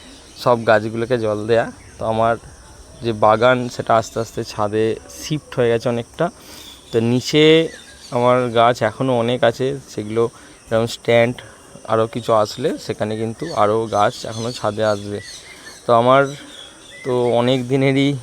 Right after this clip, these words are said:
একটা বাগানের মানে শখ, এবং আমি ছোটো থেকে, আহ, অনেক গাছ বসিয়ে থাকি, এবং অনেক গাছ এখনও আছে, যে গাছগুলো আমার একদম ছোটোবেলাকার গাছ, সেই গাছ এখনও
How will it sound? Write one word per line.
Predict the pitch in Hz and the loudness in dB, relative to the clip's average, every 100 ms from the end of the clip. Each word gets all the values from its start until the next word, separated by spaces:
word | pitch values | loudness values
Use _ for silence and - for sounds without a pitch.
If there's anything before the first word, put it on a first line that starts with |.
| - | -12
একটা | - - 123 117 - - - 113 | -10 0 0 0 -4 -20 -20 -12
বাগানের | 117 104 107 107 110 113 117 113 - - - - - - - | -10 0 2 4 2 0 -4 -6 -12 -20 -20 -20 -20 -20 -12
মানে | 110 107 107 - - - | -8 -8 -8 -12 -16 -2
শখ, | 117 117 - | 0 0 -2
এবং | 113 110 | -4 -4
আমি | 113 | -4
ছোটো | 117 - - | -6 -10 -8
থেকে, | 113 - 123 | -8 -6 -8
আহ, | - - - - - - - - 107 110 110 110 107 - | -10 -20 -20 -20 -20 -20 -20 -8 -4 -2 -2 -2 -4 -6
অনেক | 127 131 123 - - 123 | -4 -2 -4 -14 -8 2
গাছ | 113 117 | 2 2
বসিয়ে | 110 110 120 | -2 -4 -6
থাকি, | 127 123 | -6 -4
এবং | 123 123 120 117 - | -2 -2 -4 -6 -4
অনেক | 120 139 127 | -2 -2 0
গাছ | 117 120 123 | 2 2 0
এখনও | 110 127 123 | -4 -2 -2
আছে, | 117 123 | -2 -4
যে | 117 113 | -4 -2
গাছগুলো | 110 107 110 117 | -2 -2 -2 0
আমার | 113 113 110 | 0 0 -2
একদম | 107 110 113 - | -6 -6 -8 -10
ছোটোবেলাকার | 113 - 110 110 107 113 110 | -10 -4 -2 -2 -2 -4 -2
গাছ, | 104 113 | -2 -4
সেই | - 113 | -6 -8
গাছ | 107 104 110 | -4 -4 -4
এখনও | 104 107 | -4 -6